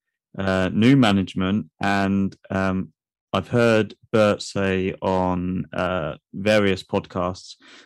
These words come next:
that he's a bit of a nightmare to work with. <laughs> Um,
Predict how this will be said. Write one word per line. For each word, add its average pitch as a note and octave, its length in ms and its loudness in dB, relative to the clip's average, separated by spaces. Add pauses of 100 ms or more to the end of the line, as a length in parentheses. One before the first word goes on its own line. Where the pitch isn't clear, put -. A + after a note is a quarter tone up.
that - 80 -8
he's F#2+ 100 -2
a G2 40 -4
bit G#2+ 140 2
of G2+ 40 0
a G#2 60 2
nightmare G2 580 0
to G2 140 -6
work F#2 340 -2
with. A1+ 240 -12
<laughs> - 320 -14 (1000)
Um, G#2 460 2